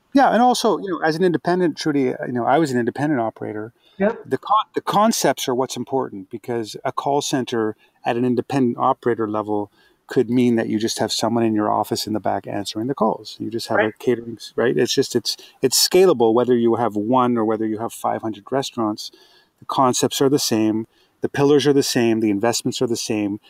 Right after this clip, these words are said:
Speaker 1: The characteristics and behaviors that you're putting into this organization, it just happens that you're, you're trying to scale it, which, you know,
Speaker 2: Mm-hmm.
Speaker 1: that's a whole other, I'd love to ask you, you know, a lot of questions about the political landscape, how you manage the franchisees and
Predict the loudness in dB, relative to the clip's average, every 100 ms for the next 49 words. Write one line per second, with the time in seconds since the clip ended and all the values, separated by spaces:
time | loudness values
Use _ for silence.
0 | -20 _ -8 -4 0 2 2 0 0 0
1 | -2 -4 -4 -4 -2 -2 0 -2 -4 0
2 | 0 0 0 0 0 -2 -4 -4 -2 -2
3 | -2 -2 0 0 0 -2 -6 -8 -20 _
4 | -10 -2 -2 0 -2 0 -2 0 0 0
5 | -2 -4 -4 -2 -2 -2 -2 2 2 2
6 | 0 -4 -8 -6 -6 -6 -4 -4 -4 -8
7 | _ _ _ -4 -2 -2 -2 0 0 0
8 | -4 -6 -4 -2 0 0 0 0 -4 -4
9 | -4 -2 2 2 2 -2 -4 -2 -2 -2
10 | -4 -4 -6 -6 -6 -4 -2 2 2 0
11 | 0 0 0 0 0 0 0 0 -4 -8
12 | -8 -6 -6 -4 -6 0 2 4 2 -2
13 | -12